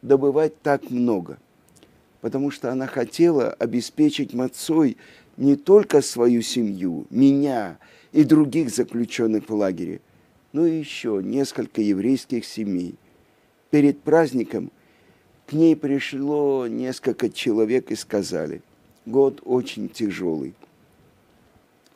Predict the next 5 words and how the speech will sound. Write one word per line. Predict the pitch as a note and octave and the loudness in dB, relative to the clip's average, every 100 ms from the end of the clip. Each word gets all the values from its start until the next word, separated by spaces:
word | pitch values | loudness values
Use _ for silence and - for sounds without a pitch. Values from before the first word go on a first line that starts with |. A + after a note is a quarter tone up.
| - | -12
Они | G#2 A#2 | -4 -2
боятся | G#2+ A#2+ C3 - G2+ F#2+ | -2 0 -2 -4 -6 -4
идти | F#2+ - C3+ A#2+ - _ _ - | -4 0 2 2 -4 _ _ -6
покупать | A#2+ B2 - A#2+ A2+ G#2+ | 0 2 2 2 0 0
мацу. | A2 - - F2 | -4 -4 -10 -8